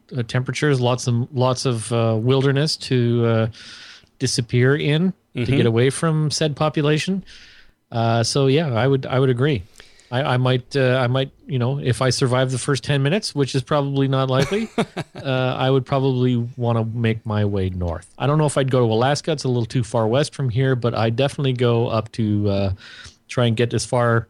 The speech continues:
Speaker 1: as close to James Bay as I could.
Speaker 2: Uh, that's tough winters to survive, though, man. If you don't
Speaker 1: Yeah,
Speaker 2: have
Speaker 1: tough
Speaker 2: supplies
Speaker 1: for
Speaker 2: and
Speaker 1: you,
Speaker 2: food.
Speaker 1: tougher for zombies who don't seek shelter.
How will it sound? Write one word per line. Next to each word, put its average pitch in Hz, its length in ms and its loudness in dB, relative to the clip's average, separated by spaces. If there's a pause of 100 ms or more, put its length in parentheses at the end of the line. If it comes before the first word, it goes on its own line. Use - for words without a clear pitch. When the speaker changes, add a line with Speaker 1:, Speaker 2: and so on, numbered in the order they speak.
Speaker 1:
as 117 200 -2
close 156 240 0
to 135 80 -4
James 117 400 -2
Bay 107 240 -2
as 92 120 -4
I 92 120 -4
could. - 360 -12 (120)
Speaker 2:
Uh, 127 160 -10
that's 143 440 -6 (180)
tough - 300 -8
winters 117 440 -4
to 98 80 -8
survive, 87 500 -6
though, 87 160 -6
man. 87 300 -10 (640)
If - 140 -18
you 107 80 -6
don't 113 100 -4
Speaker 1:
Yeah, 110 80 0
Speaker 2:
have - 120 -2
Speaker 1:
tough - 80 -12
Speaker 2:
supplies 113 400 0
Speaker 1:
for - 40 4
Speaker 2:
and 156 100 2
Speaker 1:
you, 185 260 4
Speaker 2:
food. - 100 -2
Speaker 1:
tougher 170 300 -2
for 143 220 0
zombies 127 500 0
who 110 100 -2
don't 117 260 0
seek 123 260 -2
shelter. 127 520 -2